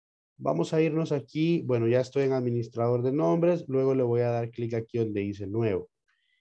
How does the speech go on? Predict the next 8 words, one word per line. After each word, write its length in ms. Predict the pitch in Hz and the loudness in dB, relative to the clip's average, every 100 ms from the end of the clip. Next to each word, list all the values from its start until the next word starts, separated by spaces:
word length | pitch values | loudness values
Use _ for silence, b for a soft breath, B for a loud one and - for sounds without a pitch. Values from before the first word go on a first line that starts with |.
| _ _ _ _ - | _ _ _ _ 0
En 220 | 180 214 | 4 6
nuevo, 480 | 196 151 147 175 - | 6 8 6 4 -2
vamos 400 | 120 117 127 131 | -2 0 0 -2
acá, 440 | 135 - 139 143 - | -4 2 2 2 2
le 120 | 131 | 0
vamos 300 | 123 127 131 | 2 -2 -4
a 120 | 123 | -4
poner 500 | 135 135 135 151 | -2 2 4 2